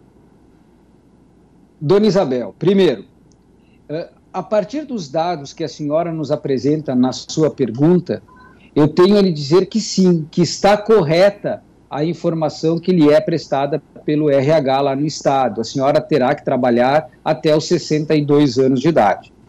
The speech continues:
Ah, em função da reforma da Previdência, não basta, no seu caso específico, ah,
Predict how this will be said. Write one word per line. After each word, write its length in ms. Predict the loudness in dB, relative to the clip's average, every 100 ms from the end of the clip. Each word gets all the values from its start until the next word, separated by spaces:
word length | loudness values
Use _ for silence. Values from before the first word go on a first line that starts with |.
| _ _ _ 0
Ah, 200 | 2 4
em 80 | 4
função 320 | 2 2 2
da 80 | 2
reforma 420 | 0 0 0 2
da 80 | -2
Previdência, 560 | -2 -2 0 0 0
não 140 | -2 0
basta, 640 | 0 2 0 -4 -8 -6
no 160 | -2 -2
seu 280 | 2 2 4
caso 340 | 2 0 0
específico, 880 | -6 -8 -8 -4 -4 -4 -8 -10 -10 -12 _ _
ah, 440 | 2 4 4 2